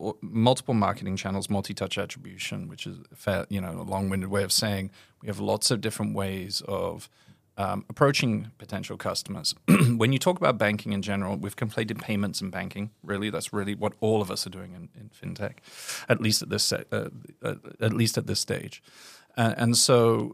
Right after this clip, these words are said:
uh, considering a bank, um, when you have a particular liquidity problem, um, that is monetized through interchange,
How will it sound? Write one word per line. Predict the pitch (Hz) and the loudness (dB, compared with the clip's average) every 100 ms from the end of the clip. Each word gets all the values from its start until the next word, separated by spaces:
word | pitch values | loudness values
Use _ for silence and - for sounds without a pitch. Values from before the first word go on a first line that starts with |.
| - | -6
uh, | - - | -6 -2
considering | 170 165 - 180 165 160 165 160 - | 0 2 2 2 2 0 0 -2 -2
a | 120 | -2
bank, | 107 117 113 117 - - _ - | 0 0 0 -2 -8 -20 _ 0
um, | 110 104 104 104 | 2 2 0 -2
when | 107 | -2
you | 107 | -2
have | 107 | -6
a | 104 | -8
particular | - 120 - 110 | -8 -10 -4 -2
liquidity | 110 107 147 143 131 | -2 -2 -2 0 -2
problem, | 123 120 113 117 110 107 _ _ _ - | 0 2 2 0 -2 -4 _ _ _ 0
um, | 104 101 104 104 101 98 | 2 2 0 0 -4 -8
that | 101 101 | -8 -6
is | 104 101 | -6 -4
monetized | 104 107 104 107 | -4 -4 -6 -6
through | 120 | -6
interchange, | 131 127 - 117 104 101 98 - | -4 -4 -4 -2 -2 -2 -6 -12